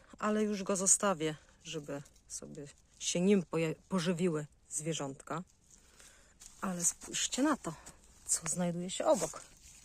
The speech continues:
Najprawdziwszy podgrzybek. A że podgrzybki rosną parami albo całymi rodzinami, tuż obok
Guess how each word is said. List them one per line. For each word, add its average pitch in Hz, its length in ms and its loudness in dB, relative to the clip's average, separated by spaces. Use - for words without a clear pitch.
Najprawdziwszy 208 920 2
podgrzybek. 160 760 2
A 220 140 4
że 208 140 0
podgrzybki 208 680 6
rosną 196 560 6
parami 202 600 8
albo 156 260 0
całymi 175 420 4
rodzinami, 160 600 2
tuż 285 180 0
obok 190 540 2